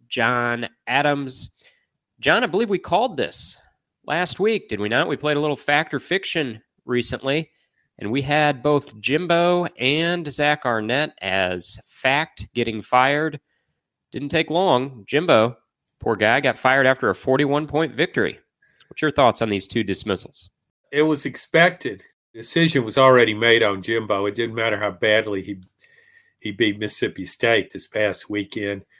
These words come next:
Speaker 2: And I think the decision was made on Zach Arnett already. Sometimes in that situation, it used to happen more often where the schools would,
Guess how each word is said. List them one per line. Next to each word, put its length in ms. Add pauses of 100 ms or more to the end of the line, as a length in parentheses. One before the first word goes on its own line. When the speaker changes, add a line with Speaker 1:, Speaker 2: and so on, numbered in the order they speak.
(240)
Speaker 2:
And 100
I 80
think 280
the 80
decision 500
was 200
made 280
on 180
Zach 320
Arnett 380
already. 640 (340)
Sometimes 680
in 100
that 180
situation, 760 (320)
it 160
used 260
to 120
happen 360
more 260
often 500
where 360 (260)
the 80
schools 640
would, 240